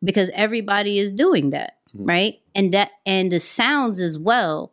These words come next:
Speaker 1: is what gets you the most exposure. Filters and effects and sounds. And
Speaker 2: It's
Speaker 1: even
Speaker 2: like the computer lady voice?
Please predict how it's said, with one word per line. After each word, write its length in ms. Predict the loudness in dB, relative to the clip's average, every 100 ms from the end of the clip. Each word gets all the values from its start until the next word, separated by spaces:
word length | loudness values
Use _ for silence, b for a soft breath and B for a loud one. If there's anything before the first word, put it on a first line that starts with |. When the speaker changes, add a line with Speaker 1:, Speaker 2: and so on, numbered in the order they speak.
| _ _ _ _ -2
Speaker 1:
is 320 | 0 0 -2
what 380 | 0 0 0 -2
gets 260 | -2 -2
you 80 | -2
the 80 | 0
most 220 | 0 -2
exposure. 480 | -4 -4 -2 -4 -8 _ _
Filters 720 | 0 0 0 0 2 0 -4 -14 _ _
and 440 | -2 0 0 -2
effects 500 | -6 -2 -2 -2 -10 -6
and 200 | -4 -2
sounds. 600 | -2 -2 -2 -8 -12 -18 b b b _
And 400 | 0 2 0 -2
Speaker 2:
It's 120 | 0 0
Speaker 1:
even 120 | 0
Speaker 2:
like 60 |
the 60 | -4
computer 340 | -10 -6 -4 -2
lady 220 | -4 -4
voice? 340 | -2 -4 -6